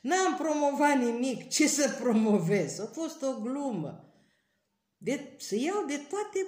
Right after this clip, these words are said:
prostiile. Și să trecem la noastre. Am divagat un pic.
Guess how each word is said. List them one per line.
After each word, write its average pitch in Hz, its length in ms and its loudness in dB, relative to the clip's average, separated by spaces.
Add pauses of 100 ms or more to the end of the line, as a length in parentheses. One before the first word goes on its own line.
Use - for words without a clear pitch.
prostiile. 311 920 -6 (600)
Și - 140 -14
să 233 120 -8
trecem 254 440 -8
la 214 160 -4
noastre. 131 680 -10 (680)
Am 170 220 -6
divagat 160 540 -6
un 131 100 -12
pic. - 300 -20